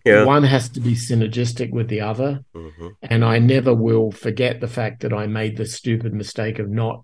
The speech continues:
Speaker 2: going to the hospital when I should have. Thankfully, she came out okay, but, uh, it, it probably ended up costing me a marriage.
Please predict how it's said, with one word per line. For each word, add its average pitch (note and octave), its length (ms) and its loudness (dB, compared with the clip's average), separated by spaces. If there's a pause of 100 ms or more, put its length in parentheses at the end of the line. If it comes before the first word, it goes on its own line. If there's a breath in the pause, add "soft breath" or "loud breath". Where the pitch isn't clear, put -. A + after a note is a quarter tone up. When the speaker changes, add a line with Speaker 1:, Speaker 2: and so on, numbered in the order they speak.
(120)
Speaker 2:
going A2+ 300 -2
to A2+ 80 -6
the A2 100 -4
hospital A2+ 480 -2
when G#2 160 -6
I G#2 100 -6
should B2+ 260 -2
have. D3 180 2 (360 loud breath)
Thankfully, C#3 420 4
she A#2+ 340 -2 (300)
came A#2 240 2
out A2+ 180 0
okay, A2 520 0
but, G#2 360 -4 (480)
uh, G#2 320 -6
it, B2 240 -2 (280)
it B2+ 420 -4
probably F3+ 520 4
ended D#3+ 300 2
up C#3 320 2
costing C3+ 340 -2
me B2+ 80 0
a A#2 60 2
marriage. A2 560 -4